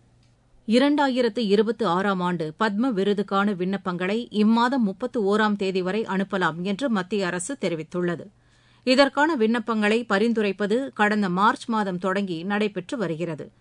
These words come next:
இந்த விண்ணப்ப பரிந்துரைகள் தேசிய விருதுகள் தளத்தில் ஆன்லைன் மூலம் மட்டுமே பெறப்படும் என்றும்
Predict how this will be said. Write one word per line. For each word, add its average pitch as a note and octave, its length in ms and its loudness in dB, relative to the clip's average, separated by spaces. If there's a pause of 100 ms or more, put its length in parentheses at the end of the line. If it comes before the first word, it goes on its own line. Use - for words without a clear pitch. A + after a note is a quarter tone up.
(340)
இந்த C4 280 4
விண்ணப்ப D#4 460 0
பரிந்துரைகள் A3 720 2 (100)
தேசிய C4+ 460 2
விருதுகள் G#3+ 520 0
தளத்தில் G3 540 -2
ஆன்லைன் C4 520 2
மூலம் G#3 300 0
மட்டுமே A3+ 460 -2
பெறப்படும் F#3+ 560 -4
என்றும் F#3+ 400 -2